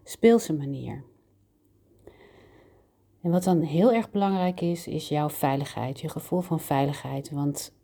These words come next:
hè, je bent niet voor niks gestopt met voelen. Eh, kennelijk is dat ooit onveilig geworden voor je. En dus is het heel belangrijk dat jij die, die veiligheid om te voelen wat er te voelen is, weer toe gaat eigenen.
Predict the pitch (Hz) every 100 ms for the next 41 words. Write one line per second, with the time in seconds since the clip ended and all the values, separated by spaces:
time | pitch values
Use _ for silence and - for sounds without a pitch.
0 | _ _ _ - 165 175 170 160 165 -
1 | 156 170 170 160 - 190 180 180 175 -
2 | 196 220 302 - - - - - - _
3 | _ 170 151 - 175 180 156 - 165 -
4 | 143 127 156 156 165 - 147 160 180 -
5 | 185 185 185 180 185 185 185 214 247 -
6 | - - _ _ _ 160 156 156 156 156
7 | 180 175 165 - 175 170 170 175 147 151
8 | 156 165 165 160 160 156 151 160 - 185
9 | 196 165 143 143 165 180 - 160 - -
10 | 208 202 160 160 160 - - - 208 160
11 | 151 - 170 170 208 151 139 123 135 -
12 | 123